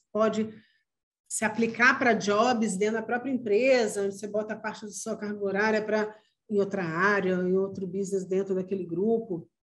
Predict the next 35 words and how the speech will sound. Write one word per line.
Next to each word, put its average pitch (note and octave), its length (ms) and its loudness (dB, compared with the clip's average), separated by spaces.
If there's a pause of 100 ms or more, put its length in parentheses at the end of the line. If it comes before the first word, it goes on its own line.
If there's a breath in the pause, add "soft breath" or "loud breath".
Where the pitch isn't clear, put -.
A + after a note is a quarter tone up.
(400)
Então, A3 460 0 (180)
às C4 120 -8
vezes, D4 180 -2
começar D4 360 0
a - 20 2
experimentar A#3+ 560 -2
por G#3+ 100 -4
ali, G#3 200 2
acho G3+ 160 -4
que G3+ 80 -6
vale. G3 480 -2 (600 loud breath)
E A3 80 4
outra D#4+ 220 4
coisa C4+ 220 0
que - 60 -2
eu - 20 0
acho A#3 160 -2
importante A3 500 -2
da G3+ 100 -2
gente F#3 200 -2
falar G3+ 640 0 (720 loud breath)
é F#3+ 440 -2 (260)
esse G3+ 260 -4
tema D4+ 220 2
do B3+ 100 0
propósito, G#3+ 1200 0 (1120)
simplifiquem. B3+ 1300 0
Eu F#3+ 100 -12
sei C4+ 240 -4
que, C4+ 120 -4
às A3 100 0
vezes, A3 260 2
a A3 60 0
palavra G3 400 -2
propósito F3+ 1040 -2